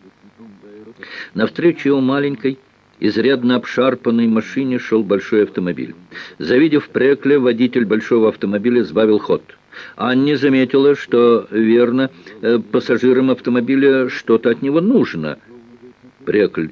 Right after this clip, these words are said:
ещё больше помрачнел и, не поднимая глаз, продолжал ехать с прежней скоростью.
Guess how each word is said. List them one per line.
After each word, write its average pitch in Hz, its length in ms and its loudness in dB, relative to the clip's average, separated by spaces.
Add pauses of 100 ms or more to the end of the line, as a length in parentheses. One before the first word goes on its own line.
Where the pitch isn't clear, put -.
ещё 82 280 -6
больше 67 440 -6
помрачнел 85 760 -6 (380)
и, 147 100 -6
не 113 80 -6
поднимая 78 560 -6
глаз, 110 460 -4 (280)
продолжал 120 540 0
ехать 120 460 -2
с - 60 -20
прежней 85 500 -4
скоростью. - 580 -10